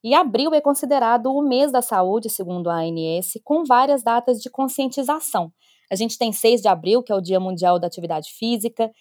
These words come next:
sete de abril, que é o Dia Mundial da Saúde, oito de abril, Dia Mundial da Luta contra o Câncer, dezesseis de abril, Dia da Voz,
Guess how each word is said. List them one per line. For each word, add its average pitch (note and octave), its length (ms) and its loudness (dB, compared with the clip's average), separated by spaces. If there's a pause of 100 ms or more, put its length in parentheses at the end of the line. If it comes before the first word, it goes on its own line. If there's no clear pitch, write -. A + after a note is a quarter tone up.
(120)
sete B3 480 2
de A#3 80 0
abril, G#3 340 0
que A3+ 120 -8
é - 20 0
o G3 60 -2
Dia F#3 180 -4
Mundial F3 380 -4
da D#3+ 100 -6
Saúde, F3+ 680 -4 (300)
oito C4+ 440 4
de G#3 80 0
abril, G3+ 340 4
Dia G#3+ 160 2
Mundial F#3+ 420 2
da F#3 120 2
Luta F3+ 280 -2
contra E3+ 280 -8
o - 20 -16
Câncer, F#3+ 600 -4 (280)
dezesseis C#4+ 680 2
de D4 60 0
abril, B3 360 0
Dia A3+ 260 0
da A3 140 2
Voz, F#3+ 460 2